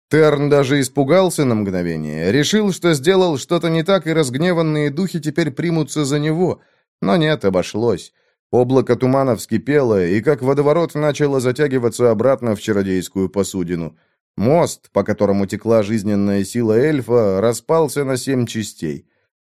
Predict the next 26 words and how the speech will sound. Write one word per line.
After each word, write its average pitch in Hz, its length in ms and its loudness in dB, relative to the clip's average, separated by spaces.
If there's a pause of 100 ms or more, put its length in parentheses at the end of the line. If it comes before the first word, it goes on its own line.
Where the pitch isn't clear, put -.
Бешеными 104 540 2
змеями 113 580 0
те 110 160 -2
замотались 110 540 -2
над 110 160 -2
головами, 117 640 0
но 92 400 -2
и 98 100 2
их 123 360 0
одну 107 320 0
за 95 140 -2
другой 98 360 0
затянуло 104 500 -2
в 87 120 -8
воронку. 107 680 -4 (360)
Напоследок 101 720 0
неслабо 107 580 0
громыхнуло, 107 840 -2 (100)
упругий 165 540 0
толчок 165 500 0
опрокинул 127 640 0
Терна 90 340 -2
на 95 200 -2
спину. 78 460 -14 (580)
Наступила 113 920 0
тишина. 90 680 -8